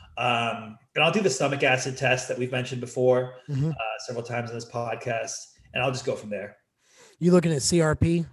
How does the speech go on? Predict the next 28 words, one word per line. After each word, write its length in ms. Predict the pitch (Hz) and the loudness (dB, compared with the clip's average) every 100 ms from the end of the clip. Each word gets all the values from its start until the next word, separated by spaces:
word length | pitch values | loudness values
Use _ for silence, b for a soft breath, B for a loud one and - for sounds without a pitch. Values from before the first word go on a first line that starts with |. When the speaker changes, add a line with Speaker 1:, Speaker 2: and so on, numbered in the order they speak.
| - | -8
Speaker 2:
or 140 | 135 | -2
homocysteine? 460 | 135 147 131 156 - | -2 -2 -4 -4 6
Speaker 1:
Oh, 140 | 233 233 | 10 10
yes, 260 | 233 - | 8 6
yes, 240 | 240 - - | 4 4 -2
of 200 | 156 - | -2 6
course. 220 | 175 - | 6 6
C 100 | 170 | 6
R 100 | 165 | 6
P, 180 | - 147 | 6 2
yeah, 160 | 131 113 | 4 2
for 100 | 117 | -4
inflammation, 500 | 104 110 107 101 98 | -8 -8 -10 -10 -14
yeah. 180 | 98 - _ _ _ 139 | -16 -16 _ _ _ -4
Speaker 2:
Badass. 560 | 151 156 160 180 143 B B B B | 0 0 0 -2 -4 B B B B
Jason, 640 | - 240 285 285 311 277 202 | 0 6 8 6 6 6 4
you 80 | 165 | 4
got 140 | 180 | 4
anything 280 | 170 190 180 | 4 2 2
you 140 | 175 | 4
wanna 180 | 180 175 | 4 4
chime 320 | 160 180 175 | 2 2 4
in 80 | 175 | 4
there 140 | 175 170 | 4 2
with 100 | 156 | 0
some 120 | 170 | 2
gut 240 | 170 175 | 2 4
health? 340 | 160 196 196 | 4 4 2